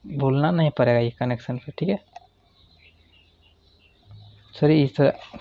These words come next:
काला, इस black पड़ गया ये। देखिए तो जब भी हम लोग का soldering iron में जो black जो पड़ जाए ना, तो उस जगह पे क्या क्या कारण है, उफ, sorry बहुत heating है तो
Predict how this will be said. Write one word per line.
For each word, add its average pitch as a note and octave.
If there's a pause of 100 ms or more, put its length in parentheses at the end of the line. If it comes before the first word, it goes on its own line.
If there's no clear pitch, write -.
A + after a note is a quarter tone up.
काला, B2+ (260)
इस D#3+ (160)
black C3+
पड़ C3+
गया C3
ये। C3 (540)
देखिए D3+
तो D3
जब C#3
भी D3+
हम D#3
लोग D#3+
का D#3+
soldering D3+
iron D3+
में D3+
जो C#3+
black C#3
जो C#3
पड़ C#3+
जाए E3+
ना, B2+ (760)
तो -
उस C3+
जगह D3
पे - (120)
क्या C#3+
क्या D3
कारण D3
है, E3 (200)
उफ, C3 (2000)
sorry C3+
बहुत C3+
heating C3+
है C#3
तो D3+